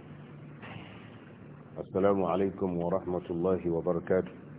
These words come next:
Masu sauraronmu da kuma kallonmu ta wannan kafar yaɗa bayani, muna muku barka da zuwa cikin wannan tafsiri wadda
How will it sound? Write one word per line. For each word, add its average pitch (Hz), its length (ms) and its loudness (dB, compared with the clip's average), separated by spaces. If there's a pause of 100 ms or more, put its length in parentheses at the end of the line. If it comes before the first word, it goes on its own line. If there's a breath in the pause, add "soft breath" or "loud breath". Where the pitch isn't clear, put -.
(1300)
Masu 98 400 4
sauraronmu 98 640 8
da 90 80 4
kuma 92 320 0
kallonmu 95 560 4
ta 95 160 0
wannan 90 320 2
kafar 92 240 4
yaɗa 87 320 4
bayani, 92 440 6 (1800)
muna 98 240 8
muku 92 240 4
barka 92 320 6
da 85 160 4
zuwa 87 240 6
cikin 90 320 0
wannan 87 320 2
tafsiri 90 580 -2
wadda 87 300 4